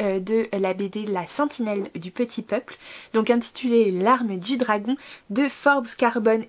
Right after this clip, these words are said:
et Barreau chez Dupuis. Donc là, bah voilà, cette beauté, moi j'ai découvert le premier tome,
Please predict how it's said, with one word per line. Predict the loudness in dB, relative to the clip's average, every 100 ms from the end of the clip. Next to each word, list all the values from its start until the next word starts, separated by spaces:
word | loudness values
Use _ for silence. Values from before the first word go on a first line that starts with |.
| 2
et |
Barreau | 4 4 4 0
chez | 2 0 0
Dupuis. | -2 -8 -8 -8 -8 -12 -18 -20 -14 -6
Donc | -4 4
là, | 4 4
bah | 2 -2
voilà, | 0 2 2
cette | -2 -6 -6 -2
beauté, | 2 2 2 0
moi | 2 0
j'ai | 0
découvert | 0 0 -2 0
le | -2
premier | -4 -6 -6
tome, | -4 -6